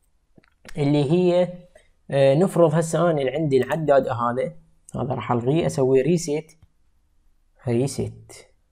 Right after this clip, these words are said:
أ، عفوًا، لا، عفوًا، ريسيت هسه، هذا ريسيت بهالشكل هذا. نفرض أنا عندي فد، أ،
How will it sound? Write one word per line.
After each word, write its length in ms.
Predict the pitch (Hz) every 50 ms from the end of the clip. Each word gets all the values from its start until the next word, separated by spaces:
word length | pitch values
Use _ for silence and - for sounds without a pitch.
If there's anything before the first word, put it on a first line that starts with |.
| _ _ _ _ _ _ _ _ _ _ _ _ _ _ _ _ _ _ _ - - _ - 180
أ، 260 | 156 120 117 117 117
عفوًا، 360 | 117 123 113 - 135 135 131
لا، 560 | 131 131 131 131 127 143 135 131 131 139 - _ _ -
عفوًا، 180 | 180 151 123 120
ريسيت 340 | 123 120 113 127 120 - 123
هسه، 340 | 117 - - - 165 160 165 - - _ _ _ _ _ _ _ _ - -
هذا 180 | 120 127 151 147
ريسيت 420 | 135 123 107 - - 113 110 - - _ _ _ _ - _ _ _ _ _ - -
بهالشكل 440 | 175 165 165 - - 113 107 - 107
هذا. 260 | 101 107 - 160 - - - _ _ _ _ _ _ - -
نفرض 320 | 151 202 196 196 180 170 -
أنا 200 | 185 190 175 170
عندي 240 | 180 196 180 175
فد، 280 | 170 180 165 156 139 143
أ، 360 | 143 143 139 131 131 131 123